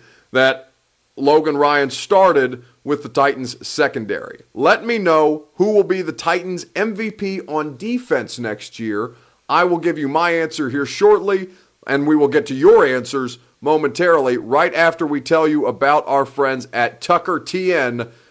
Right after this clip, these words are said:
dot com. The Tucker Agency is the pe-, the fine folks at Tucker T N dot com. They handle all of your insurance needs.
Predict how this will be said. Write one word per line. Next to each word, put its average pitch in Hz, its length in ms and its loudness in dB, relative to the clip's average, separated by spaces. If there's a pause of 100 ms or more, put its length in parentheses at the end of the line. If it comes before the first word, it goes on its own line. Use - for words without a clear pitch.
(200)
dot 139 520 0 (320)
com. 143 560 0
The 117 120 -6
Tucker 208 460 2
Agency 170 840 -2 (160)
is 160 440 -2 (180)
the 135 80 -12
pe-, 156 200 0
the 135 140 -4
fine 151 260 2
folks 147 260 0
at 139 120 -6
Tucker 139 260 0
T 135 220 -6
N 127 120 -4
dot 123 280 0
com. 127 400 -2 (220)
They 175 320 4
handle 170 540 0
all 170 420 4
of 127 180 0
your 135 280 2
insurance 143 800 -2 (260)
needs. 123 500 -4